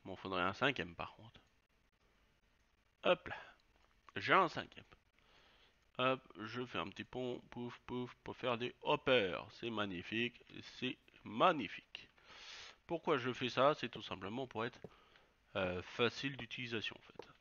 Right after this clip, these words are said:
Hop, voilà. Euh, pour éviter qu'il y ait des mobs dessus, éventuellement, ou pas du tout,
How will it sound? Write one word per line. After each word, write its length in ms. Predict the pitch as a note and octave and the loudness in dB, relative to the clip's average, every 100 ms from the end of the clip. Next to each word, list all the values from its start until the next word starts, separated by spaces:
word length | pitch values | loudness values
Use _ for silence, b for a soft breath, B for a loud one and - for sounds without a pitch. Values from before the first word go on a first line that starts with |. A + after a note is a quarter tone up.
| - | 0
Hop, 240 | F3 - - - | 2 0 -10 -10
voilà. 340 | - F#2 F2 - - _ B B B B - | 0 4 4 0 -10 _ B B B B 0
Euh, 1120 | C3+ B2+ B2+ B2+ B2+ B2+ B2 B2 B2 B2 A#2+ A#2+ | 6 10 10 10 8 6 6 4 4 4 2 0
pour 240 | - A3+ | -2 0
éviter 300 | A#3 G3+ G3+ | 2 4 2
qu'il 100 | F3 | 4
y 20 | E3 | 4
ait 20 | |
des 120 | D3+ | 4
mobs 400 | C#3+ D3+ C#3+ A#2+ | 4 2 2 0
dessus, 840 | B2 C#3 - - - D3+ D3+ D3+ | -2 -4 -4 -8 -8 -8 -6 -2
éventuellement, 880 | C3+ A2 G2+ - A2+ A2+ A#2 A#2 A#2+ | 0 -2 -4 -2 -2 0 0 0 -2
ou 120 | - F#2+ | -4 -4
pas 140 | E2 | -4
du 180 | G2 A#2+ | -4 -8
tout, 440 | D#3+ D#3 D3+ D#3 | -6 -4 -4 -8